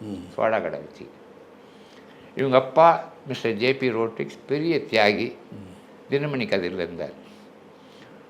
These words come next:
Speaker 2: அவரு வந்து ரொம்ப சாஃப்டா இருப்பாரு. ஒரு நாள் இவருக்கு பட்டயம் கொடுக்குறாங்க. அதனால அப்பாவை கூட்டு வந்துருந்தாரு.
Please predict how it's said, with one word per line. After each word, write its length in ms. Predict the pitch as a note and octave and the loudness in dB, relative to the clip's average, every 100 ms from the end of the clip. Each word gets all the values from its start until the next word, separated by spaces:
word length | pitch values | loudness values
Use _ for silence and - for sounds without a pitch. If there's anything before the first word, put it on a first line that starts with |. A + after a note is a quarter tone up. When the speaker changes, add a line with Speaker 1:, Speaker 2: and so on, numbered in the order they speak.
| - - - | -20 -20 -10
Speaker 2:
அவரு 600 | - B2 D#3 F3 E3+ D#3 D#3 | 0 2 4 4 4 4 2
வந்து 680 | D3 D#3 F3+ F3+ D#3 B2+ A2+ | 0 0 2 4 6 4 2
ரொம்ப 480 | B2+ D#3+ G3+ G#3 E3+ - | -2 -2 -2 0 0 2
சாஃப்டா 280 | C#3+ C#3+ E3 | 2 2 4
இருப்பாரு. 580 | C#3 G#2+ A#2 G#2+ D3+ | 2 4 2 2 0
ஒரு 160 | D3+ B2+ | -2 -4
நாள் 260 | C3+ D3 C#3+ | -2 0 2
இவருக்கு 760 | B2+ A#2 A2 - A2 G2+ F#2+ | 2 0 -6 -4 -2 -2 -2
பட்டயம் 320 | A#2 A#2 E3+ C#3+ | -6 0 -2 0
கொடுக்குறாங்க. 440 | A2 F2 E2+ - - - - - - - - - - - - - - - - - | -4 -4 -6 -6 -14 -20 -20 -20 -20 -20 -20 -20 -20 -20 -20 -20 -20 -20 -20 -14
அதனால 420 | - C3+ C3+ D3 G#2 | -6 -2 0 0 0
அப்பாவை 300 | - C3+ G#2+ | 2 0 0
கூட்டு 260 | G#2+ G2+ | -4 -4
வந்துருந்தாரு. 440 | F#2 F2 E2 D#2+ | -4 -6 -8 -10